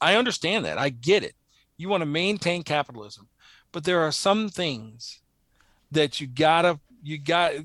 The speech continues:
you gotta pull some of the profit out of. And the only, the only group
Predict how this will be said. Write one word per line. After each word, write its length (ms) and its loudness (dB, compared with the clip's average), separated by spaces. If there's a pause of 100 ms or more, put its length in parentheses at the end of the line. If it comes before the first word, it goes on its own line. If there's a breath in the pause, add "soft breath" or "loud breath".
(180)
you 120 -10
gotta 220 0
pull 440 -4
some 260 -4
of 40 -8
the 80 -14
profit 360 0
out 200 -4
of. 100 -12 (1120 soft breath)
And 460 -2
the 140 0
only, 440 0
the 160 -2
only 280 -2
group 420 -4